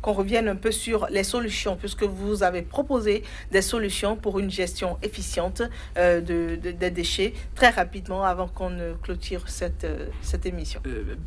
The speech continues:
Speaker 2: première des choses, je pense qu'il faut permettre aux politiques, aux chercheurs, aux praticiens, aux médias, aux hommes de se regrouper chaque fois avant de mettre en place, quand on parle de communication, un message pour la population. C'est vraiment important. Deuxième,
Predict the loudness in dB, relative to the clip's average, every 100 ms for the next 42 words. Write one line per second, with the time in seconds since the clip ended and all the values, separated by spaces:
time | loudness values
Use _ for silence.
0 | -6 2 4 6 4 2 0 0 0 -2
1 | -2 -4 -4 -6 -8 -6 -4 0 2 4
2 | 2 -2 -8 -8 -4 -2 -2 -2 -4 -4
3 | -6 -6 -8 -6 -4 -2 -2 -2 -2 0
4 | 0 0 -4 -2 -2 -2 -6 -6 -6 -8
5 | -6 0 2 2 2 0 -6 -10 -10 -6
6 | -2 0 0 0 -2 -4 0 0 0 -2
7 | 0 0 -2 -2 -6 -6 -8 -8 -6 4
8 | 6 6 2 2 2 2 2 -2 -2 -2
9 | -4 -10 -10 -10 -2 2 4 2 2 2
10 | 2 0 0 -2 -2 -2 -2 0 -2 -2
11 | -4 -4 -8 -8 -8 -8 -4 0 0 0
12 | -4 -4 -6 -8 -10 -6 0 4 4 2
13 | 0 -2 -6 -8 -8 -8 -8 2 4 4